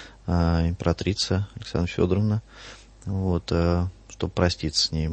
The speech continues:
Очень много тогда на её похоронах людей пришло, вот, что даже территория, э, больницы не вмещала. Вот, все хотели с ней проститься. Большая утрата была для Москвы и для всего Отечества.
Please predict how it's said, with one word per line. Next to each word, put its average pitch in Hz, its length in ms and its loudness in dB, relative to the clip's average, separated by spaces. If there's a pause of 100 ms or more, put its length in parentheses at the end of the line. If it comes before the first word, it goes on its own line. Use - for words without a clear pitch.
Очень 110 400 6
много 87 380 4
тогда 87 580 2 (580)
на 87 220 2
её 87 200 2
похоронах 87 720 2 (140)
людей 101 400 4
пришло, 95 720 2 (560)
вот, 87 320 0
что - 220 0
даже 90 340 2
территория, 90 840 2 (400)
э, 80 200 -2
больницы 87 520 0
не 92 100 6
вмещала. 98 720 6 (200)
Вот, 85 160 -2
все - 160 -2
хотели 87 320 0
с - 100 -6
ней 85 80 0
проститься. 101 760 2 (480)
Большая 90 400 6
утрата 101 360 4
была 98 340 8
для 95 180 2
Москвы 92 400 4
и 92 40 6
для 90 180 2
всего 87 200 2
Отечества. - 580 -4